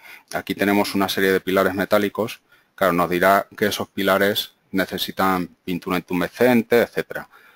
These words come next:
Pero bueno, yo entiendo que en este caso no, no tendría sentido, son pilares externos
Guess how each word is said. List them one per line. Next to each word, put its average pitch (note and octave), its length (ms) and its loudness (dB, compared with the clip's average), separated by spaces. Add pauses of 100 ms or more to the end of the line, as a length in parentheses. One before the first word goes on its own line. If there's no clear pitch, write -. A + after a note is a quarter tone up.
(140)
Pero E2+ 140 0
bueno, F2 160 0
yo F2 140 0
entiendo G2 440 2
que - 120 -6
en F#2 80 -2
este F#2+ 220 -4
caso G2+ 420 -2 (300)
no, F2+ 460 -2
no E2+ 400 -4
tendría E2 280 -6
sentido, F2+ 340 -2
son F2 140 -8
pilares F2+ 560 -2
externos G#2+ 640 0